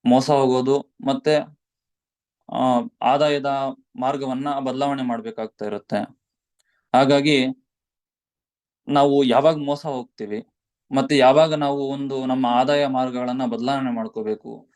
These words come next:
ಈ ಎಲ್ಲಾ ವಿಚಾರಗಳನ್ನು ಸಹ ನಮಗೆ ಗೋಚಾರ ತಿಳಿಸೋದ್ರಿಂದ ಅದನ್ನು ಮೊದಲೇ ತಿಳಿದುಕೊಂಡಾಗ ಅದನ್ನ ಎದುರಿಸಿ ಅದರ ಒಂದು ಆದಾಯದ ಮಾರ್ಗಗಳನ್ನ ಮತ್ತೆ ಉಳಿಕೆಯ ಮಾರ್ಗಗಳನ್ನ ನಾವು ಯಾವ ರೀತಿ ಮಾಡ್ಕೋಬಹುದು ಅಂತ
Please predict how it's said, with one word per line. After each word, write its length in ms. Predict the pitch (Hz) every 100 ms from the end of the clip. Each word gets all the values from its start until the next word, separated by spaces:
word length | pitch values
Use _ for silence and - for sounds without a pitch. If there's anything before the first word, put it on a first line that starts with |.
| _ -
ಈ 60 | 123
ಎಲ್ಲಾ 280 | 131 143 156
ವಿಚಾರಗಳನ್ನು 680 | 156 - 135 131 131 131 127
ಸಹ 360 | 127 135 123 123
ನಮಗೆ 240 | 131 131
ಗೋಚಾರ 420 | 120 135 147 135
ತಿಳಿಸೋದ್ರಿಂದ 600 | 131 123 120 117 110 113 127 127 _ _ _ -
ಅದನ್ನು 300 | 127 139 135
ಮೊದಲೇ 320 | 123 139 156
ತಿಳಿದುಕೊಂಡಾಗ 640 | 156 135 123 120 113 113 127 117 - _ _ -
ಅದನ್ನ 300 | 117 131 131
ಎದುರಿಸಿ 680 | 123 143 139 - 139 - _
ಅದರ 220 | 120 123 127 127 120
ಒಂದು 540 | 127 127 123 120 - _ _ _ -
ಆದಾಯದ 460 | 110 131 156 156
ಮಾರ್ಗಗಳನ್ನ 680 | 139 131 131 123 120 117 117 123 - 123
ಮತ್ತೆ 420 | 123 - 127 123
ಉಳಿಕೆಯ 440 | 120 135 139 156
ಮಾರ್ಗಗಳನ್ನ 600 | 139 127 123 117 117 120 127 117
ನಾವು 160 | 123 123
ಯಾವ 180 | 120
ರೀತಿ 220 | 131 135 127
ಮಾಡ್ಕೋಬಹುದು 680 | 120 117 117 113 113 113 113
ಅಂತ 200 | 113